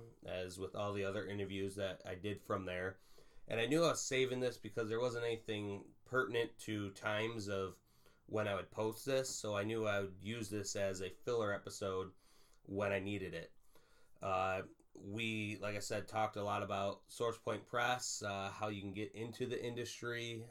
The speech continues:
um, how Travis started, uh, some of his role models,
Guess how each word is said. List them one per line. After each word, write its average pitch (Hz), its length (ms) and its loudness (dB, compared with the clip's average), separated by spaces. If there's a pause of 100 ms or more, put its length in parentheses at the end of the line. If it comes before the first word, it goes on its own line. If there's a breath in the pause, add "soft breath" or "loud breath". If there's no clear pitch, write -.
um, 87 460 -6 (340 soft breath)
how 98 100 0
Travis 107 500 -2
started, 110 680 0 (440 soft breath)
uh, 90 220 -4
some 107 240 -2
of 98 160 -2
his 95 320 -2
role 117 260 4
models, 113 640 2